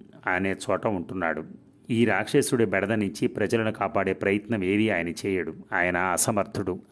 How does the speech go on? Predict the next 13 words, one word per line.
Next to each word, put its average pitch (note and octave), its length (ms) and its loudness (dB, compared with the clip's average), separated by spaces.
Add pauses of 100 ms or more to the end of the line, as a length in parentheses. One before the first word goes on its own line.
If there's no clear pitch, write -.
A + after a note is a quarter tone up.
అసమర్థుడి A2 540 0
పాలనలో F#2+ 560 2
ఉన్న F2+ 160 0
మాకు F2+ 420 0 (640)
రోజూ C3 500 6
ఈ G#2+ 180 4
ఆపద F#2 360 2
ఉంటూనే G2+ 480 2
ఉంది. E2+ 320 -4 (300)
ఇవాళ F2+ 300 2
మా F2 180 0
ఇంటి F2+ 280 0
వంతొచ్చింది. F#2 680 -4